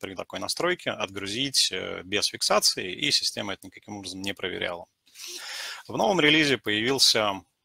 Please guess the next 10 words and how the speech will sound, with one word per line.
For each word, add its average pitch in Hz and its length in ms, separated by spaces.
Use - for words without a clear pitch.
тип 104 260
уведомления 101 560
серийного 104 440
учёта, 175 520
который, 135 640
собственно, 107 420
называется 98 840
«Списание 92 640
серийных 98 420
номеров». 165 480